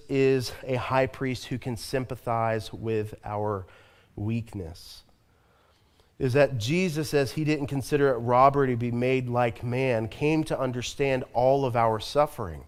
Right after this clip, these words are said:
So that as we would go to him as a priest, so that as we would go to him for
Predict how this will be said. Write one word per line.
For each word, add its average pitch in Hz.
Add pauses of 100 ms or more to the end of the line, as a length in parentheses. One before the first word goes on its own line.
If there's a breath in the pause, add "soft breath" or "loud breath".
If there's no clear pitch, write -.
(800 loud breath)
So -
that 147
as 160
we 180
would 156
go 156
to 156
him 139
as 147
a 143
priest, 117
so 139
that 131
as 139
we 156
would 139
go 143
to 135
him 131
for 143